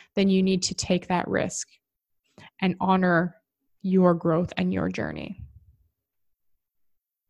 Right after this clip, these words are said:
You know, un-, unfortunately,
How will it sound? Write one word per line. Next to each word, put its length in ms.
You 100
know, 120
un-, 220
unfortunately, 840